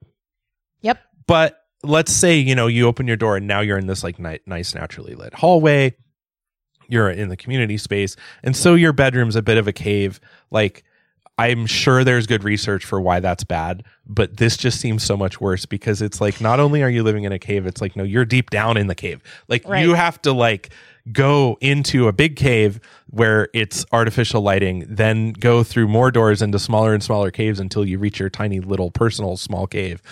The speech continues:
Speaker 2: that's
Speaker 1: Yes.
Speaker 2: at the, you know, at the deep heart of this insane insanity.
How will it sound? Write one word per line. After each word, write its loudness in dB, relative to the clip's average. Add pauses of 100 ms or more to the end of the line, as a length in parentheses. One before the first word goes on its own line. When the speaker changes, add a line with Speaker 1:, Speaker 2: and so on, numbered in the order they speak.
(180)
Speaker 2:
that's -2
Speaker 1:
Yes. 0
Speaker 2:
at 0
the, -18
you 2
know, 2
at -2
the -4
deep -8
heart 0
of -4
this -10 (220)
insane -2
insanity. -4